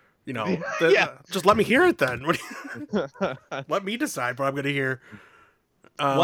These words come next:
Speaker 1: Um,
Speaker 2: thing with podcasts that I struggle with is the last thing I'll have to say about him. Um, because I don't, I don't think I have anything else to contribute with him 'cause I,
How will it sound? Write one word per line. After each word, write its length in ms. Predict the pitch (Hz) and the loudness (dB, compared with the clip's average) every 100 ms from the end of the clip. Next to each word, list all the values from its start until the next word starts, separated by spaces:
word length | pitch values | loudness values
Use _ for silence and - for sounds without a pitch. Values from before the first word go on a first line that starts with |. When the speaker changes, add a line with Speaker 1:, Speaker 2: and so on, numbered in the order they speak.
| 139 | 2
Speaker 1:
Um, 40 | |
Speaker 2:
thing 220 | 120 208 | -4 -6
with 140 | 190 - | -6 0
podcasts 500 | 156 156 - 147 139 | 0 0 -2 -4 -4
that 80 | 127 | -8
I 60 | |
struggle 260 | 120 127 123 | -6 -6 -4
with 140 | 113 | -4
is 160 | 117 110 | -4 -8
the 60 | 110 | -2
last 220 | 123 - | -4 -2
thing 120 | 117 | -8
I'll 60 | 107 | -6
have 100 | 101 | -8
to 80 | - | -10
say 140 | 107 | -12
about 220 | 95 92 | -8 -8
him. 80 | 92 _ _ | -10 _ _
Um, 320 | 110 101 98 95 _ _ _ | -8 -6 -10 -18 _ _ _
because 280 | - 110 107 | -10 -8 -4
I 100 | 98 | -2
don't, 180 | 95 98 107 | -2 -4 -4
I 80 | |
don't 140 | 101 92 | -6 -8
think 100 | 107 | -6
I 60 | 92 | -6
have 100 | 95 | -4
anything 280 | 95 90 | -8 -8
else 160 | 98 95 | -10 -10
to 80 | 98 | -12
contribute 340 | 98 110 90 | -10 -8 -6
with 160 | 90 104 | -4 -4
him 80 | 92 | -6
'cause 160 | 98 | -2
I, 100 | 104 | -2